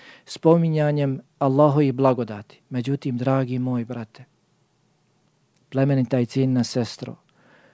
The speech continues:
svo to spominjanje ne smije biti puko spominjanje. Pa molim Allaha subhanahu wa ta'ala da nam razmekša naša su-, srca učeći Allahovu knjigu, iščitavajući Allahovu knjigu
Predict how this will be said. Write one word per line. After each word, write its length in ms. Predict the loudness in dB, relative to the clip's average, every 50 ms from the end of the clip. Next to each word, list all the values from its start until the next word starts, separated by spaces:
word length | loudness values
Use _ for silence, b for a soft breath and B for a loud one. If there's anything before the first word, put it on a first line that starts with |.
| b b b b b b b b _ _ _ _ _ _ _ _ _ _ _
svo 300 | -16 -10 -2 2 2 2
to 200 | 4 4 2 0
spominjanje 840 | 0 -2 -2 -2 -2 0 0 0 -2 0 0 0 0 0 -2 -4 -6 -10 _ _ _ _ _ _
ne 140 | -4 -2 -2
smije 300 | -2 -4 -4 -4 -4 -2
biti 300 | -2 -4 -4 -4 -6 -8
puko 440 | -8 -6 -6 -6 -6 -6 -8 -10 -12
spominjanje. 680 | -12 -12 -12 -10 -8 -8 -8 -10 -10 -14 -16 -16 -16 -16 -16 -16 _ _ _ _ _ _ _ _ _ _ _ _ _ _ _ _ _ _ _ _ _ _ _ _ _ _ _ _ _ _ _ _ _
Pa 100 | -10 -6
molim 300 | -4 -2 -2 -2 -2 -2
Allaha 300 | 0 0 2 2 2 0
subhanahu 380 | -2 -4 -8 -8 -6 -4 -4
wa 40 | -2
ta'ala 220 | -2 0 0 0 0
da 120 | -2 -4
nam 180 | -4 -2 -2 -4
razmekša 540 | -4 -6 -6 -6 -6 -6 -4 -4 -4 -4 -2
naša 280 | -4 -4 -6 -6 -8
su-, 180 | -10 -12 -12 -14
srca 500 | -16 -10 -6 -6 -6 -4 -6 -8 -10 -10 -10 _ _ _ _ _
učeći 420 | -8 -6 -4 -2 -4 -4 -4 -4 -6
Allahovu 440 | -6 -4 -6 -6 -6 -6 -6 -8 -10
knjigu, 400 | -10 -8 -6 -6 -4 -4 -6 -6 _ b b b b b b b b b
iščitavajući 760 | -10 -8 -8 -8 -6 -4 -2 -2 0 -2 -2 -4 -4 -6
Allahovu 380 | -6 -4 -4 -4 -4 -4 -6 -6
knjigu 380 | -8 -8 -8 -6 -4 -4 -4